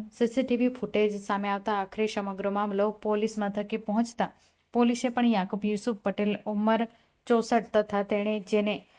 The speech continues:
પોતાની પત્ની તરીકે રાખી છે તેની સામે એ ડિવિઝન પોલીસ મથકમાં ફરિયાદ દાખલ કરવામાં આવી છે.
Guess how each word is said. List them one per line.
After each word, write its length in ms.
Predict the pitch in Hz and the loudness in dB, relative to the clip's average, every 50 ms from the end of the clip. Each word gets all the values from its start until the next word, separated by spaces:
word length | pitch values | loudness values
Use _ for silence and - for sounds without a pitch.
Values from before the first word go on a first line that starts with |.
| _ _ _ _ - | _ _ _ _ 0
પોતાની 420 | 226 220 220 269 262 254 240 240 | 0 2 4 6 6 6 6 4
પત્ની 400 | 233 - - 202 - - 220 220 | 4 2 0 0 0 0 0 2
તરીકે 400 | 220 226 214 220 220 - 240 240 | 4 4 2 2 2 2 4 4
રાખી 300 | 226 214 214 220 - 240 | 4 4 2 0 -2 -4
છે 180 | 233 - 247 226 226 - _ | 0 2 2 0 0 -2 _
તેની 260 | _ - 226 226 240 240 | _ 4 6 6 6 6
સામે 320 | 240 254 240 240 240 240 240 - | 6 6 6 8 8 6 6 4
એ 120 | - 214 | 2 2
ડિવિઝન 480 | 220 220 233 226 233 214 196 240 240 247 240 240 | 4 4 4 4 2 2 4 6 6 6 6 4
પોલીસ 460 | - 208 202 202 208 226 220 - - - | 4 2 4 4 4 4 2 0 -2 -2
મથકમાં 580 | 208 196 190 190 220 220 220 - 208 185 - - _ _ _ _ _ _ | -2 -2 0 0 0 -2 0 -2 -4 -6 -6 -8 _ _ _ _ _ _
ફરિયાદ 480 | - 220 226 214 220 226 233 233 226 214 226 220 196 | 2 4 4 6 6 6 6 6 4 2 0 0 2
દાખલ 460 | 208 190 196 190 - - 220 214 196 156 - - _ _ _ _ _ _ - | 2 2 2 2 0 0 2 2 2 2 -2 -8 _ _ _ _ _ _ 2
કરવામાં 460 | 226 220 214 226 233 240 240 240 233 | 2 4 6 6 6 6 6 4 4
આવી 180 | 196 170 175 175 | 2 0 0 -2
છે. 200 | - - 190 | -4 -6 -8